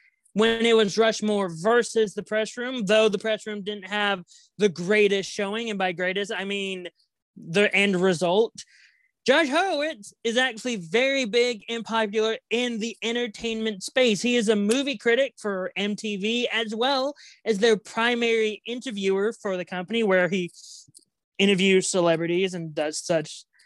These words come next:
stuff like that. When you go on the, excuse me, press junkets, he's the one that M T V sends. Also, he has his own celebrity interview podcast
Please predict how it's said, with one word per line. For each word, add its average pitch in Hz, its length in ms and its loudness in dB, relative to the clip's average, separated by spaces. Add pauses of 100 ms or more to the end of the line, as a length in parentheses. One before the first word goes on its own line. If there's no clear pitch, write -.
(140)
stuff 190 280 0
like 180 140 2
that. 190 240 2
When 208 180 0
you 196 80 0
go 185 160 0
on 175 200 -4
the, 165 180 -6 (680)
excuse 247 380 2
me, 160 220 -2
press 220 340 0
junkets, 220 540 -4
he's 190 220 -4
the 196 100 -2
one 190 200 2
that 185 140 0
M 185 180 0
T 214 160 -2
V 202 200 0
sends. 175 880 -6 (200)
Also, 262 500 4 (220)
he 247 140 -2
has 262 220 0
his 254 240 -4
own 262 300 -4
celebrity 247 540 -4
interview 247 480 -4
podcast 175 1000 -4